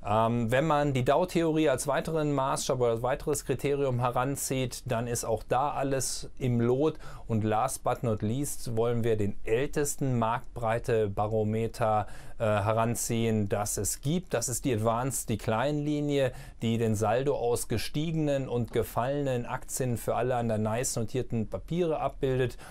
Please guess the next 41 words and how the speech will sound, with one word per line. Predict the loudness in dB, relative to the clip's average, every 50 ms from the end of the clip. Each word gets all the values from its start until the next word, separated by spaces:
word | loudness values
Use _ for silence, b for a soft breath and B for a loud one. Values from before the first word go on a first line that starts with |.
| B B B B B B B B
Und | 0 0 0 2
die | 0 2 2
hat | 2 0 0
zuletzt | 0 0 2 2 2 2 0 -2 -2
die | 0 2
neuen | 2 4 2 2 2 2 2
Hochstände, | 2 0 0 -2 -6 -2 0 0 2 2 2 2 2 0
die | 0 -2 -2 -2 0 0
wir | 2 4 4 4 2 0 -2 -6 -12 -14 -14 -14 -14 -12 -12 -12 -12 -12 -10 -10 -8 -2
in | 0 2
den | 2 2 2 2
U | 2 2 2
S | 2 0 -2 -2
A | -2 2 2 2
beim | 2 2 2 0 2 0
S | -2 -2 0 0
und | 0 0 0
P, | 0 0 0 2
beim | 2 2 2 2
Dow | 2 2 2 2 2 2
gesehen | 2 0 0 0 0 -2 -2 -2 -2 -2 0
haben, | 2 2 2 2 2 0 -2 -2 B B B B B B B 0
auch | 2 4 4 4 2 -2 -4 -4
bestätigt, | -2 -2 -2 -2 -2 -2 -2 -2 0 0 -2 -2 -2
sodass | -4 -2 -2 0 -2 -2 -2 0
man | 0 2 2 0 -2 B B B B B B
sagen | B -2 0 2 2 2 0 -2 -4
kann, | -4 -2 -2 0 0 2
die | 2 2
Marktbreite | 2 2 2 0 -2 -4 -6 -6 -4 -2 0 2 4 4 4 4
ist | 4 2 0 -2 -4 -2
absolut, | -4 -4 -2 -2 -2 0 0 0 0 0 0 0 -2 -4 -8
äh, | -4 -2 -2 0 0
gegeben. | 0 -2 0 0 0 0 0 0 0 0
Die | 0 0 0
Mehrzahl | 2 2 2 2 0 0 -2 -2 -4 -4 -2 -2 0 0 2 0
der | 0 0 -2
Aktien | -4 -6 -6 -6 -4 -2 0 0 -2 -2
trägt | -2 -2 0 0 0 -2 -4 -2
den | -2 0 0
laufenden | 2 2 2 2 2 0 0 2 2 2 2 0 -2